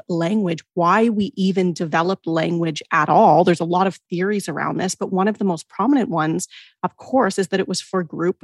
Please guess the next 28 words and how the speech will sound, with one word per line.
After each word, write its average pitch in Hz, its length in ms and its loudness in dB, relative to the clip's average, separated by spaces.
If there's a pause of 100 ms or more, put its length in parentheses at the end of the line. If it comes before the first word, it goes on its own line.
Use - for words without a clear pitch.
cooperation. 170 720 -2 (720)
So 208 160 4
at - 140 2
some 269 420 4
point, 165 600 -4 (420)
members 208 540 4
of 190 140 0
the 190 60 2
group 214 300 -2
would 170 140 0
go 165 160 2
out, 214 240 4
they'd 170 160 -2
go 160 120 -4
hunting, 214 460 2
they'd 175 160 0
go 170 100 0
gathering, 202 640 2
and 196 180 2
they 196 100 4
would 185 180 0
learn 180 500 0
something. - 580 -8 (380)
And 208 140 2
so 214 160 2
language 214 580 0
became 202 840 -2 (420)
our 202 420 2